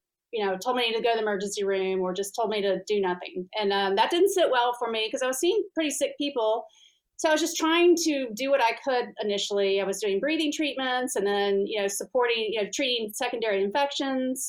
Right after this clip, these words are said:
um, with antibiotics and steroids. And then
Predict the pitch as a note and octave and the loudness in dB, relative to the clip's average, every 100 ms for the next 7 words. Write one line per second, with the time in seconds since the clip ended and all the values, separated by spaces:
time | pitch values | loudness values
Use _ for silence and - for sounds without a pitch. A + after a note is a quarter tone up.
0 | A3 G3 F#3+ F#3+ F#3 F#3+ F#3+ G#3+ G3 G#3+ | -4 -2 0 0 0 0 0 -2 2 4
1 | G#3+ G#3+ G#3+ F#3+ A3+ G#3+ G#3 G#3 G3+ G3+ | 6 4 0 -4 0 2 2 2 2 0
2 | - _ _ _ _ _ _ _ _ C#4 | -8 _ _ _ _ _ _ _ _ 2
3 | C#4+ C#4+ C#4 C4+ | 6 6 6 4